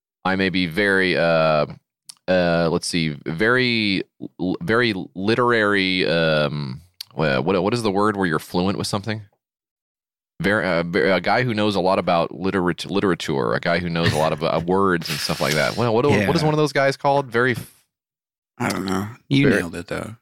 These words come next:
Speaker 2: You
Speaker 1: Okay.
Speaker 2: got it.
Speaker 1: I think I might have said the, the Kurt Vonnegut thing about the, all the protests against the war.
Speaker 2: You did.
Speaker 1: Right? The big pie
Speaker 2: Yeah.
Speaker 1: jumping off of the ladder and stuff.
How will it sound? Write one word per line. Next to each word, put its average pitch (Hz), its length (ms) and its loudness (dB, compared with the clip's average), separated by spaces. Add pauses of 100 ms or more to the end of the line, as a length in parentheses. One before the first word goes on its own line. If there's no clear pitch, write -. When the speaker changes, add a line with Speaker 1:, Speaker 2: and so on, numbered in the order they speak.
Speaker 2:
You 104 80 2
Speaker 1:
Okay. - 160 -2
Speaker 2:
got 90 100 -6
it. - 120 -6 (920)
Speaker 1:
I 127 100 0
think 143 160 0
I 139 60 2
might 120 160 0
have 104 100 -2
said 104 220 0
the, 90 120 -6 (120)
the 92 180 0
Kurt 90 260 0
Vonnegut 85 380 0
thing 87 240 -2
about 82 300 0
the, 80 200 0 (1040)
all 113 140 4
the 101 80 -2
protests 90 680 -2
against 85 260 -6
the 87 80 0
war. 80 460 0 (220)
Speaker 2:
You 135 140 2
did. 90 140 -2
Speaker 1:
Right? 80 180 0 (300)
The 87 160 -2
big 82 220 -2
pie 80 300 2
Speaker 2:
Yeah. 90 160 2
Speaker 1:
jumping 80 200 -6
off 80 240 -2
of 80 120 -18
the 80 220 -4
ladder 82 280 0
and 85 100 -4
stuff. 82 320 -6